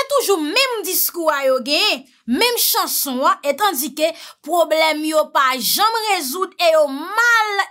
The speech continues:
elabore yo, e konsekans yo vizib. Oh my gosh. Lambert li menm, li kapab byen elabore pwoblèm yo.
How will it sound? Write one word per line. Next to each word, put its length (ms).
elabore 680
yo, 160
e 180
konsekans 760
yo 200
vizib. 800
Oh 260
my 320
gosh. 560
Lambert 560
li 160
menm, 240
li 160
kapab 520
byen 600
elabore 840
pwoblèm 600
yo. 160